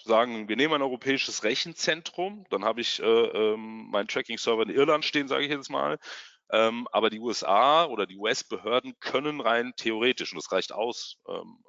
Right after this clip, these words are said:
für den Datenschutz, können, also das potenziell haben sie das Recht, auf diese Rechenzentren zuzugreifen. Damit auch auf ungekürzte I-P-Adressen, weil die Kürzung erfolgt erst dort auf den Servern. Und, ähm, das entsprechend nicht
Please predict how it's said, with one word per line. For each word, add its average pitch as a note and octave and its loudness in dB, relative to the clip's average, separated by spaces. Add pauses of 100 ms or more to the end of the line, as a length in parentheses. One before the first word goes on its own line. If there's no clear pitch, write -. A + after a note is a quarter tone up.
(120)
für - -16
den F2 -12
Datenschutz, - -4
können, B2+ -8
also F#2 -8 (160)
das - -16
potenziell A2+ 2 (440)
haben A2 2
sie G#2+ -8
das G2 0
Recht, G#2 2
auf G2 -6
diese G2+ -10
Rechenzentren F#2 -6
zuzugreifen. - -10
Damit F#2+ 0
auch G2+ 0
auf F#2 -4
ungekürzte B2+ -2
I-P-Adressen, D3+ 0 (220)
weil F#2 -4
die - -20
Kürzung G#2 -12
erfolgt - -4
erst - -2
dort - -4
auf A#2 -4
den A#2+ -12
Servern. A2 -2 (640)
Und, F2 -4
ähm, E2+ -2
das D2 -4
entsprechend - -8
nicht - -6